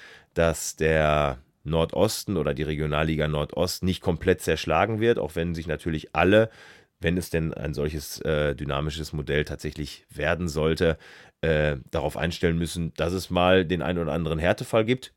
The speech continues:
Das ist dann halt so. Dafür hast du dann, äh, eine gerechte Aufstiegsregelung mit vier Meistern in vier Regionalligen. Ähm, ja, wir können festhalten, der Weg wird weiter gegangen und sie sind auf einem sehr guten Weg.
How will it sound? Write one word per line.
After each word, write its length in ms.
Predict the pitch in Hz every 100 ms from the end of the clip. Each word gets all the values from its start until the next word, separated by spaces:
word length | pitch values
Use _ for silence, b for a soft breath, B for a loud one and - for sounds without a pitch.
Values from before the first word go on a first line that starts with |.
| _
Das 220 | 98 92
ist 180 | 110 -
dann 160 | 120
halt 160 | 120 113
so. 260 | 127 131 127 B B B
Dafür 300 | - 90 98
hast 160 | 90 -
du 60 | 95
dann, 300 | 90 87 87
äh, 380 | 80 82 82 78 - -
eine 580 | 69 87 82 80 80 71
gerechte 380 | 87 80 85 -
Aufstiegsregelung 880 | 92 92 95 - 90 87 87 85 85
mit 200 | 80 78
vier 280 | - 87 82
Meistern 540 | 80 85 - 85 80
in 120 | 71
vier 240 | 78 - 82
Regionalligen. 720 | 78 73 71 76 71 69 90 B B B B _
Ähm, 380 | 82 80 78 67
ja, 320 | 65 65 - _ _
wir 100 | 92
können 220 | 135 127
festhalten, 800 | 120 139 - 135 131 131 131 120 - -
der 560 | 101 101 98 98 85 53
Weg 640 | - 80 104 120 120 - -
wird 360 | 80 104 98
weiter 340 | 87 98 113 104
gegangen 600 | 95 82 92 117 120 120
und 240 | - 101
sie 100 | 87
sind 200 | 85 101
auf 140 | 80 -
einem 240 | 90 87
sehr 340 | 76 80 95
guten 380 | 92 113 127 127
Weg. 340 | 110 123 123